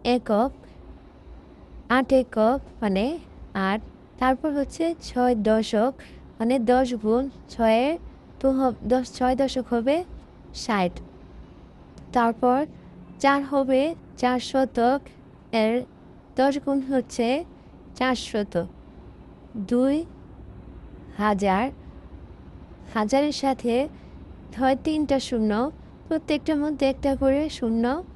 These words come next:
বাড়ে। Then তারপর হচ্ছে সাত অযুত, অযুতের সাথে হবে সাত দিয়ে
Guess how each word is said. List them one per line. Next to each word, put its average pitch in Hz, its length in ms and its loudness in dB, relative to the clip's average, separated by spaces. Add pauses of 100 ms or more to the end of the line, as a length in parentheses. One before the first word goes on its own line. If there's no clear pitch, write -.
(240)
বাড়ে। 190 440 2 (400)
Then 214 200 0
তারপর 262 440 0
হচ্ছে 277 420 -2
সাত 233 400 -2 (840)
অযুত, 220 460 4 (500)
অযুতের 311 420 4
সাথে 277 340 0
হবে 233 340 2
সাত 226 360 -2
দিয়ে 269 300 2